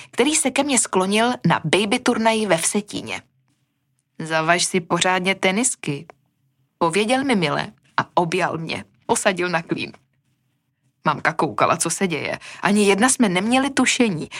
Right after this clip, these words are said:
Byl to pan Štěpánek, táta Radka Štěpánka. Byl se podívat a padla jsem mu do oka. Asi nejen teniskami, protože s našima zůstal v kontaktu a poradil, abych se přestěhovala do většího klubu.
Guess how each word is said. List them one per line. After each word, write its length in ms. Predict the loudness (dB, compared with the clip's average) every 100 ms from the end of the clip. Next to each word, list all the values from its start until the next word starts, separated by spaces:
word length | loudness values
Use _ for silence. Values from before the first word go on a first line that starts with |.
| -14 -16 -10
Byl 340 | -2 0 0 0
to 220 | -2 -2 _ 2
pan 360 | 2 2 0
Štěpánek, 1160 | -2 -4 0 -2 0 0 2 2 0 -4 -12 -20 _ _ 2
táta 560 | 4 4 2 2 2 0
Radka 380 | 0 0 0 0
Štěpánka. 680 | 0 0 2 0 0 -2 -4 _ _ _ _ _
Byl 160 | 0 0
se 140 | 0
podívat 520 | 0 -2 0 -2 -4 -6 -6 -2
a 120 | 0
padla 340 | 2 2 2
jsem 160 | 2 2
mu 220 | 2 2
do 140 | 2
oka. 340 | 2 0 -2 -6 _ _ _ _ _ _
Asi 300 | -4 -2 -2
nejen 360 | 0 2 2 0 0
teniskami, 680 | 0 0 -4 -6 -8 -8 -10 -16 -18 -16 -4
protože 360 | -2 0 0
s 80 | 0
našima 420 | 0 0 2 2
zůstal 340 | 0 0 0 0
v 60 |
kontaktu 580 | 0 -2 -2 -6 -6 -10 -6 -4
a 40 |
poradil, 580 | 2 2 2 0 -4 -4 -12 -4
abych 220 | 0 0 0
se 120 | -2
přestěhovala 720 | -2 -2 0 0 2 2 2
do 140 | 0 0
většího 520 | -2 -2 -2 -2 -4
klubu. 400 | -4 -4 -6